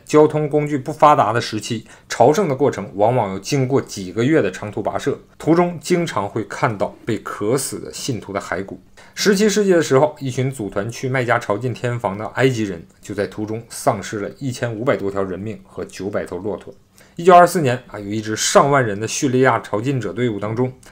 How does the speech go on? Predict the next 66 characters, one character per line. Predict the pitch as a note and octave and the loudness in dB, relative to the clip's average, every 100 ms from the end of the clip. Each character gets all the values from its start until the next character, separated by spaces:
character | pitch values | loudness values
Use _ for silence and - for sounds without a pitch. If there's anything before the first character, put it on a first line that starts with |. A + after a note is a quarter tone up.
| _ | _
大 | A#2 | 6
概 | A2+ A2 | 6 4
有 | G2 E2+ - | 2 -4 -8
五 | G2 F#2 | -8 -2
分 | B2 A#2+ | 0 2
之 | B2 | 0
一 | A#2+ C3 | -2 -4
都 | C3 F2+ | -6 -10
死 | - F#2 | -8 -10
在 | E2+ F#2+ | -4 -4
了 | F2 | -4
途 | - F2 | -10 -14
中。 | F2+ - _ _ | -14 -16 _ _
两 | A#2 A#2 | 2 4
年 | D#3+ | 4
之 | F3+ | 2
后， | G3 G#3 - - | 2 2 0 -2
又 | B2 G#2+ | 0 2
有 | F#2 | 0
一 | E2+ G2 | -4 4
万 | C3+ C3+ | 8 8
两 | G#2+ F2+ F2+ | 6 2 -2
千 | A#2+ | -2
人 | A2 F#2+ - | -2 -6 -10
在 | - F2 - | -8 -8 -8
朝 | - F#2+ F#2 | -6 -4 -2
觐 | A#2+ | -4
的 | G#2 | -4
旅 | F#2 E2+ | -8 -10
途 | F#2+ | -10
中 | F#2+ G2+ | -8 -10
死 | - F#2+ - | -10 -14 -14
去。 | G2 - _ _ - | -16 -18 _ _ -4
到 | - G#3 | 6 10
了 | G#3 | 12
二 | G3+ | 10
战 | G3 | 8
之 | F#3 F#3 | 6 4
后， | G3+ - | 2 0
随 | - - A2+ | -4 0 2
着 | B2 | 2
交 | A2+ C#3+ | 4 2
通 | C3+ C#3 | 2 0
的 | B2+ | 0
便 | F3 C#3 | 2 2
利 | B2+ G#2 | 2 0
以 | |
及 | G2+ | -4
航 | A2 A#2 | -2 -2
空 | C3 D3 | -2 0
业 | D3 | 0
的 | A#2+ | 0
发 | - C#3+ | 2 2
展， | C#3+ - - - | 2 -2 -12 6
各 | G#3 | 6
国 | C#3 C3+ | 8 6
的 | E3 | 4
穆 | F3+ | 2
斯 | E3+ | 0
林 | C3+ B2 B2 | -2 -2 -4
去 | - | -6
参 | B2+ C#3+ | -2 2
加 | D3 | 2
朝 | - G#2 | 2 -2
觐 | C#3+ | -2
呢， | A2+ | -6